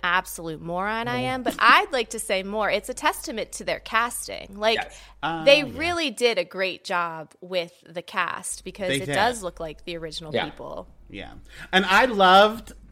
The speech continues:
Speaker 3: Christine Taylor from Hey Dude.
Speaker 2: Mm.
Speaker 3: So she was one of my first girl crushes. So then when the Brady Bunch movie came out, I was like, "Now I just love Marsha Brady instead of Christine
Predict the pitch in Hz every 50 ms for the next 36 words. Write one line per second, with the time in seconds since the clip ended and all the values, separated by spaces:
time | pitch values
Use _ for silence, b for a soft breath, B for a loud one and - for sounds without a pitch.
0 | - - - - 175 175 - 175 170 151 - 147 139 135 135 131 127 - 127 120
1 | 117 135 131 123 113 117 127 120 110 110 101 101 95 92 - b b b b b
2 | b - 190 - - - 240 240 233 190 214 196 190 185 175 160 - - 160 156
3 | 151 - - 143 139 147 143 - - 101 104 - - 117 107 107 - - - -
4 | - b b b b b - 165 156 135 117 135 143 151 160 170 165 160 147 135
5 | 127 123 123 123 120 120 117 120 120 127 131 120 117 113 113 - 113 101 101 98
6 | - 110 104 101 101 98 101 92 107 104 104 107 101 - 95 107 113 120 131 135
7 | 131 131 - - 123 107 107 107 101 - - - - - - - - 107 110 107
8 | 110 - - 107 95 107 117 139 117 90 87 95 107 - - - 117 113 113 107
9 | 98 - - 117 110 123